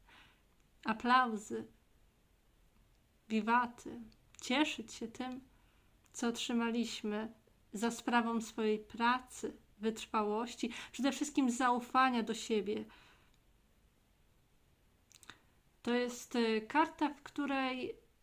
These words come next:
osiągnęliśmy ważny dla nas sukces. Po drodze musieliśmy najpewniej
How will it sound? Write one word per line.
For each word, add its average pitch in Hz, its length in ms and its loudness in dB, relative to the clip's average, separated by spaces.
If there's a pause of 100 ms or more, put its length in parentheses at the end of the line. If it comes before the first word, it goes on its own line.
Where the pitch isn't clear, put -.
(140)
osiągnęliśmy 233 840 0
ważny 233 500 2
dla 208 180 -2
nas 202 220 -4
sukces. - 640 -8 (240)
Po 233 80 -4
drodze 233 360 -2
musieliśmy 226 800 -2 (140)
najpewniej 220 800 -2